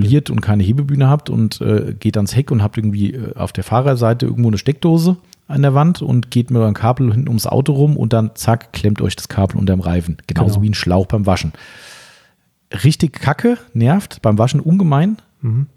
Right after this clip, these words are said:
Speaker 1: Ähm,
Speaker 2: Du merkst es, wenn plötzlich das Wasser ausgeht.
Speaker 1: <laughs> Ja, genau, richtig. Und du fängst an zu ziehen und zu ziehen und es geht nichts mehr.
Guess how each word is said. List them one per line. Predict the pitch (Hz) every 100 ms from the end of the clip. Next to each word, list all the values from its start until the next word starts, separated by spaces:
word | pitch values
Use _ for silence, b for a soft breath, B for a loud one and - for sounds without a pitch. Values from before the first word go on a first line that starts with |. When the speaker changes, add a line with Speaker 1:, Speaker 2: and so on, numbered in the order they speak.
| -
Speaker 1:
Ähm, | 135 143
Speaker 2:
Du |
merkst | 110 117 -
es, | 139
wenn | 139 127
plötzlich | 127 131
das | 127 -
Wasser | 123 113
ausgeht. | 101 104 120
Speaker 1:
<laughs> |
Ja, | 117
genau, | 113 127 180
richtig. | 120 139 127 101
Und | 127
du | 107
fängst | 131 135
an | 143
zu | 120
ziehen | - 147 202
und | 190 127
zu | -
ziehen | - 165 202
und | 127
es |
geht | - 131
nichts | 180 -
mehr. | 185